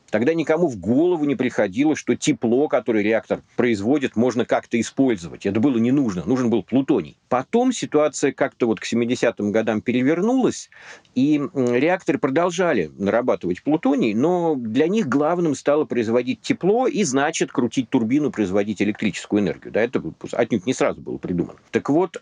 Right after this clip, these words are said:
после появления энергетических реакторов стало непонятно, а что же делать с их отходами. И вот была такая идея, она даже попала в учебники физики.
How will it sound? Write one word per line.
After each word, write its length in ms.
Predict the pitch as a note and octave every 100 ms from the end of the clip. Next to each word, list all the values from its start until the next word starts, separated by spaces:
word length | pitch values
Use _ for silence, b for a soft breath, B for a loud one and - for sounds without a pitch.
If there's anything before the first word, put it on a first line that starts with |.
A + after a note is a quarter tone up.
| -
после 300 | - D3 D3+
появления 460 | C3+ D3 D#3 D#3+ C#3+
энергетических 840 | D3 D3 E3+ - A#3 F#3+ - C#3
реакторов 600 | B2+ A2+ F#2+ - F#2+ -
стало 320 | - - D#3 F3
непонятно, 580 | E3+ - D#3+ F3 F3
а 60 | C#3+
что 180 | - F3
же 80 | B2+
делать 240 | F3 D#3+
с 100 | -
их 140 | D3
отходами. 600 | C3+ B2 - G#2 E2 - - -
И 100 | C3
вот 360 | D#3 A3+ G3+
была 440 | - A2+ D3 E3+ E3+
такая 460 | D3+ C3+ D3+ C3+ C#3+
идея, 600 | C#3 B2 F3 G3 F3 C3+
она 160 | D3+
даже 260 | D3 D3 C3
попала 400 | - B2+ D3+ C#3+
в 60 | A#2 A#2
учебники 400 | D3 A#2 G#2 A#2
физики. 580 | - A#2+ F2+ E2 -